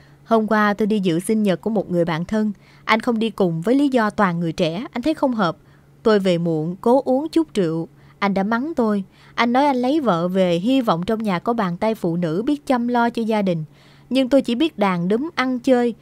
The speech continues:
Vì đi sinh nhật bạn, cơm tối cũng không nấu cho chồng con. Tôi khó chịu hỏi anh, "Sao anh không thuê giúp việc?"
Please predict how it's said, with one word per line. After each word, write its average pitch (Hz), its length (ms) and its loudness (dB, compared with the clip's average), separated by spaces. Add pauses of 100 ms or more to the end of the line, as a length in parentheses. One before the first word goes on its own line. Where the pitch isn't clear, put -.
(220)
Vì 180 140 4
đi 226 160 0
sinh 233 240 -2
nhật 185 200 0
bạn, 170 300 -2
cơm 240 220 0
tối 269 260 4
cũng 277 120 -4
không 240 220 -2
nấu 262 180 0
cho 277 160 0
chồng 170 220 -2
con. 202 260 -2 (480)
Tôi 202 120 2
khó 240 260 0
chịu 175 240 -2
hỏi 170 280 -4
anh, 214 180 -2 (600)
"Sao 254 200 6
anh 254 80 2
không 254 180 0
thuê 254 180 4
giúp 285 220 0
việc?" 185 260 2